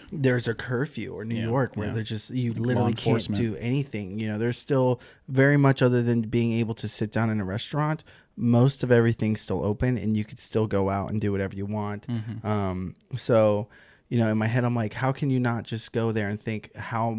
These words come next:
Speaker 1: h-, how can I bring this service to them to keep the business alive?" Did you just roll over and just, "I'm done"?
Speaker 2: Yeah.
Speaker 1: But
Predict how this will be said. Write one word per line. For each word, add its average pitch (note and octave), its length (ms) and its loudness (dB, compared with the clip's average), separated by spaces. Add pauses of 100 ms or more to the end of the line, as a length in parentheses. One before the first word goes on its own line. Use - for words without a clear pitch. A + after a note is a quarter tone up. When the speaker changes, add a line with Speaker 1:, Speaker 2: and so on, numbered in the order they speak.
Speaker 1:
h-, A#2 140 -6
how B2 240 -2
can C3+ 180 -4
I A2+ 120 0
bring G2+ 500 -6 (160)
this A2 240 -4
service G2 640 -4 (160)
to A2+ 240 -2
them F#2+ 440 -6
to - 100 -12
keep - 340 -6
the G#2+ 80 -6
business G2 460 -8
alive?" G#2 420 -4
Did A2 180 -10
you G2+ 80 -14
just A2 240 -8
roll A2+ 220 -4
over A2 260 -8
and G#2+ 120 -12
just, G#2+ 240 -16 (100)
"I'm A2+ 140 -8
done"? A#2 320 -12 (200)
Speaker 2:
Yeah. G2+ 260 -10 (360)
Speaker 1:
But B2+ 380 -4